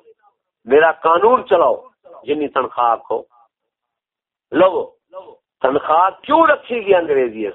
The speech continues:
صرف اس واسطے۔ اگر سکول تنخواہ تے رشوت اج بند کر دیون تو سکول کوئی بندہ جا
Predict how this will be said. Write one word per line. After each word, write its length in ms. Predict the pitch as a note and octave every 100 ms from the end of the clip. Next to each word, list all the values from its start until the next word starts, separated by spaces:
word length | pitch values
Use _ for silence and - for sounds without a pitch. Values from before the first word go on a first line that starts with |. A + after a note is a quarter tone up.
| -
صرف 180 | F3 G3+
اس 200 | F3+ -
واسطے۔ 380 | C3+ A2 - - - _ _ _ _ -
اگر 320 | E3 G#3 A3+ -
سکول 480 | F#3 - F#3 G#3+ G#3+ G#3
تنخواہ 480 | F3+ F3 - F3+ G#3+
تے 120 | G#3
رشوت 400 | F#3+ F#3 F3+ F3 -
اج 240 | G3 A3 A3
بند 220 | E3 D#3+ -
کر 220 | C3+ A#2+
دیون 340 | A2+ G#2 G2 - _ _ _ _
تو 80 | B2+
سکول 520 | - C3+ D3+ E3+ F3+
کوئی 180 | F3 E3+
بندہ 240 | E3+ F3 E3+
جا 140 | F3+